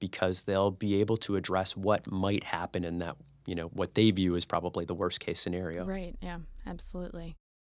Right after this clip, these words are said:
Speaker 2: So we talk about acute pain. I think chronic pain could probably be a whole other podcast episode and has its own set of challenges as well. Are there specific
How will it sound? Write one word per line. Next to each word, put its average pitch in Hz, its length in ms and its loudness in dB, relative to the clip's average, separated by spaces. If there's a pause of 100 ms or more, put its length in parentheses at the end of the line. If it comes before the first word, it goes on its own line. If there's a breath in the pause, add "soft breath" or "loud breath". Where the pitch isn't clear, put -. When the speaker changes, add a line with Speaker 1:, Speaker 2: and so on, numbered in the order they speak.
(160)
Speaker 2:
So 233 120 6
we 226 80 8
talk 220 220 0
about 190 240 2
acute 240 400 -2
pain. 185 440 -2 (420)
I 196 40 0
think 208 200 2
chronic 180 340 2
pain 175 340 -4 (340)
could 190 200 2
probably 151 280 4
be 165 120 0
a 143 80 4
whole 165 240 2
other 156 260 2
podcast 135 640 -4
episode - 540 -4 (340)
and 170 140 -2
has 170 180 -4
its 139 140 -4
own - 200 -4
set 135 220 -2
of 127 80 -6
challenges 175 500 -6
as 170 160 -6
well. - 400 -4
Are 190 80 4
there 180 200 4
specific 180 720 -2